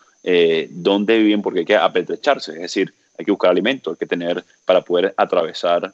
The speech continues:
eh, la cuarentena. En el caso de Venezuela eso es imposible. En el caso de muchos venezolanos, eh, en el exterior, también sabemos que viven del día a día y,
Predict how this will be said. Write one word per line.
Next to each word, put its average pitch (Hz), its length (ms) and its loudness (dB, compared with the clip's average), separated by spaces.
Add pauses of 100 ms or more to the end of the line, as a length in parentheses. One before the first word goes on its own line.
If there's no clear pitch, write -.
(320)
eh, 87 520 0
la 90 100 0
cuarentena. 85 500 -2
En 90 100 -8
el 87 120 -4
caso 117 200 0
de 113 60 2
Venezuela 110 280 -2
eso 107 100 -6
es 107 60 -6
imposible. 85 400 -6
En 80 80 -12
el 78 60 -10
caso 87 180 -2
de 98 60 0
muchos 98 180 -4
venezolanos, 98 600 -4 (380)
eh, 90 120 2
en 87 100 0
el 90 100 2
exterior, 90 640 2 (260)
también 95 420 0
sabemos 85 260 -6
que 87 80 -4
viven 82 300 -2
del 82 140 -4
día 82 120 0
a 85 40 2
día 98 380 2
y, 113 340 -2